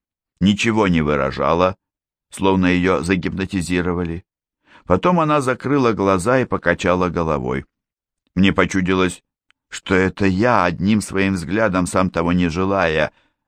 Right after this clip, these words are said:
сделал её такой. «Кто ты?» — прошептала она. «Ты пришёл от дьявола. Значит, и раньше тебя присылал ко мне дьявол».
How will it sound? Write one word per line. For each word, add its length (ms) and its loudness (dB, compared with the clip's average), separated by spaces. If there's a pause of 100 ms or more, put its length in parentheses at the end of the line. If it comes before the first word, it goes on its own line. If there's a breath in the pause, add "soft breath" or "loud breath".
сделал 640 2
её 220 2
такой. 560 -2 (1160)
«Кто 600 0 (100)
ты?» — 420 -6 (460)
прошептала 720 0
она. 280 -2 (1000)
«Ты 200 4
пришёл 640 0
от 160 -2
дьявола. 840 0 (1000)
Значит, 460 0
и 80 4
раньше 480 0
тебя 320 0
присылал 640 0
ко 140 0
мне 220 0
дьявол». 640 0